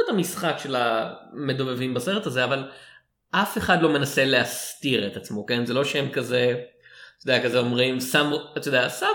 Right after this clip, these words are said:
רוקוול, אני, אני די מזהה את הקול שלו,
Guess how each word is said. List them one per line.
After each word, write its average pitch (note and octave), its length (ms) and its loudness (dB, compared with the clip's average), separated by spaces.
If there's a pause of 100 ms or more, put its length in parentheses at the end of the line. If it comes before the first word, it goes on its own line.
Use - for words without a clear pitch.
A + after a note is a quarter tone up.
רוקוול, G3 760 2 (300)
אני, G#3+ 380 0
אני - 140 -4
די B2+ 220 2
מזהה A#2+ 240 0
את A#2+ 80 2
הקול A#2+ 280 0
שלו, A#2+ 280 0